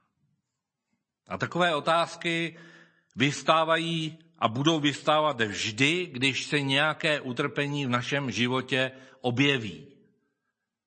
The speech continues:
Pane, proč? Co to, co to má znamenat? Jaký to má smysl? Nemyslím si, že se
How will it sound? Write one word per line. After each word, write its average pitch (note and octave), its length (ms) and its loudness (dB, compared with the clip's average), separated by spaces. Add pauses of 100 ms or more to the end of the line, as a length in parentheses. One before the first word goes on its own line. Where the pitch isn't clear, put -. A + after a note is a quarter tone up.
(920)
Pane, E2+ 560 -8 (880)
proč? B2 560 -8
Co - 160 0
to, C3+ 160 -8
co - 180 -8
to G#3+ 120 0
má G3+ 200 6
znamenat? C3+ 560 4
Jaký G3+ 220 4
to G3+ 140 6
má D#3 560 4
smysl? - 680 -4 (3000)
Nemyslím F3+ 520 6
si, D3 420 4 (920)
že A#2 200 -2
se B2 480 0